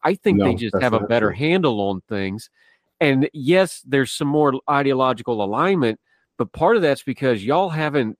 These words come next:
Speaker 1: kept your folks in line, and you don't have the leadership to keep them in line. Is that a fair way to put it?
Speaker 2: Yeah. I, I would actually go and say <clears throat> there probably are people that want to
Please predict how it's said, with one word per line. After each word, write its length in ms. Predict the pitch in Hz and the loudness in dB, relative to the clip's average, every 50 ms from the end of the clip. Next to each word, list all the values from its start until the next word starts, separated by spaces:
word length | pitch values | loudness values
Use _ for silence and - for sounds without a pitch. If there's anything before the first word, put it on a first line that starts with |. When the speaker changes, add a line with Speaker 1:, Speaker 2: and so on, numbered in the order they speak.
| _ _ _ | _ _ _
Speaker 1:
kept 300 | _ - 151 147 143 - | _ -4 -4 -4 -4 -6
your 140 | 123 113 101 | -8 -8 -8
folks 440 | - - - 151 180 208 - - - | -8 -4 0 0 0 0 -2 -6 -8
in 80 | 123 107 | -6 -4
line, 400 | 104 104 107 110 110 113 120 127 - | -4 -2 -2 0 0 0 -2 -2 -2
and 160 | 143 131 120 127 | -2 -2 -2 0
you 60 | 131 | 0
don't 160 | 151 147 139 | 0 0 0
have 160 | 139 147 123 113 | 0 -2 -4 -4
the 80 | 120 | -6
leadership 580 | 110 107 113 170 226 269 233 - - 117 - - | -4 -2 -2 -2 -2 -2 -4 -4 -6 -6 -8 -8
to 60 | _ | _
keep 240 | _ - 117 107 - | _ -10 -10 -10 -8
them 180 | - 117 101 95 | -8 -8 -8 -6
in 80 | 85 | -8
line. 280 | 104 92 87 87 71 98 | -6 -4 -4 -4 -4 -6
Is 100 | 107 98 | -4 -2
that 140 | 117 147 208 | 0 0 0
a 40 | 220 | 0
fair 220 | - 220 208 202 | 0 0 2 2
way 160 | 202 208 202 | 2 2 2
to 80 | 202 196 | 0 0
put 220 | - - 196 190 | -2 -4 -2 -2
it? 100 | 202 - - _ _ _ _ _ _ _ _ _ _ _ _ _ _ _ - | -4 -8 -10 _ _ _ _ _ _ _ _ _ _ _ _ _ _ _ 0
Speaker 2:
Yeah. 420 | 123 131 160 156 151 156 170 160 - _ - - _ _ _ _ _ _ _ _ _ - - _ | 2 4 4 6 6 4 4 2 -2 _ -20 -20 _ _ _ _ _ _ _ _ _ -20 -16 _
I, 80 | - 139 - - | -10 -10 -4 0
I 140 | - 156 156 | 0 2 2
would 160 | 156 170 160 | 2 2 2
actually 260 | 156 151 151 - 139 | 0 0 0 -2 -2
go 320 | 123 135 135 131 131 135 127 | -2 0 0 0 0 0 0
and 180 | 120 107 104 | -2 -2 -4
say 420 | - - 143 139 127 123 117 113 113 - _ _ _ _ | -4 -4 -2 -2 0 0 0 -2 -4 -8 _ _ _ _
<clears throat> 300 | _ - 208 - - - 277 226 160 107 92 - _ _ _ _ _ _ _ _ _ _ _ _ _ | _ -6 -6 -6 -2 2 2 2 2 2 -2 -8 _ _ _ _ _ _ _ _ _ _ _ _ _
there 160 | 135 135 127 - | -2 -2 -2 0
probably 280 | 131 123 127 123 123 | 0 -2 0 0 0
are 220 | 110 110 110 - - | 2 2 0 0 0
people 240 | - 107 92 107 | -2 -4 -4 -2
that 180 | 90 104 98 95 | -4 -4 -4 -2
want 320 | 92 92 98 104 - - - | -2 -2 -2 -4 -4 -6 -4
to 340 | - 113 104 98 98 95 | -2 0 0 0 0 -2